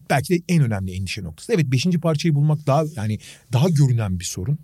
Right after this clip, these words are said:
Ama onu bir şekilde eklerler. Dean Wade olur. Belki seneye birini alırlar. Vesaire vesaire. İdare ederiz. Fakat Evan Mobley abi bu sene ileriye bir adım atmadı.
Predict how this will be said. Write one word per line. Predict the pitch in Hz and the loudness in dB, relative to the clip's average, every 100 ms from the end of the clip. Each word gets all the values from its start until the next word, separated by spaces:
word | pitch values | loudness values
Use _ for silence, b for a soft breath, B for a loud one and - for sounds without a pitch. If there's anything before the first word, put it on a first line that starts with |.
| - b b b | -12 b b b
Ama | 302 | 0
onu | 277 254 | 2 2
bir | 208 | 0
şekilde | 214 165 165 | 0 0 0
eklerler. | 147 160 110 101 | 0 0 0 -2
Dean | 123 160 151 | 0 2 4
Wade | 143 120 | 2 0
olur. | 101 98 123 | -4 -4 -2
Belki | 135 - | -2 -2
seneye | 147 123 120 | 0 0 0
birini | 117 120 | 0 0
alırlar. | 107 98 90 87 147 | 0 -4 -6 -8 -6
Vesaire | 233 - - 165 185 | -4 -4 -4 -2 0
vesaire. | - 123 127 | 0 -2 -2
İdare | 127 135 123 | 0 0 0
ederiz. | 95 76 - B B B | -4 -8 -14 B B B
Fakat | - 175 156 | -4 -2 0
Evan | 147 190 | 2 2
Mobley | 277 320 240 | 0 -2 0
abi | 113 95 151 | 0 2 2
bu | 202 | 0
sene | - 214 131 - b b - | 2 0 0 -2 b b 2
ileriye | 151 240 254 | 4 4 4
bir | 185 | 4
adım | 139 143 | 4 2
atmadı. | - 90 85 | 0 -6 -10